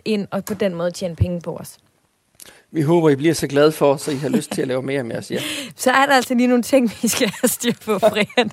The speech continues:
Speaker 1: <laughs> hvis vi skal komme så langt. Øhm, ej, lad os lige starte med, øhm, hvad hedder det, øhm, at gennemgå, øh, det her med,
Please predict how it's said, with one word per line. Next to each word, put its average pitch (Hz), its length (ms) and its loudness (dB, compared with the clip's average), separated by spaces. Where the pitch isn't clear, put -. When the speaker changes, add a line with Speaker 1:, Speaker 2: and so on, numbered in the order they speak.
Speaker 1:
<laughs> - 160 2
hvis - 220 -2
vi 240 80 -2
skal - 180 -10
komme 214 160 0
så 214 120 -4
langt. 180 340 -2
Øhm, 226 560 2
ej, 165 220 4
lad 240 240 4
os - 120 -2
lige 311 160 2
starte 277 400 2
med, 254 340 2
øhm, 208 520 -2
hvad 214 120 2
hedder 202 260 2
det, 185 280 -2
øhm, 175 300 -2
at 220 100 2
gennemgå, 240 600 2
øh, 196 420 -2
det 247 100 0
her 226 180 0
med, 196 280 0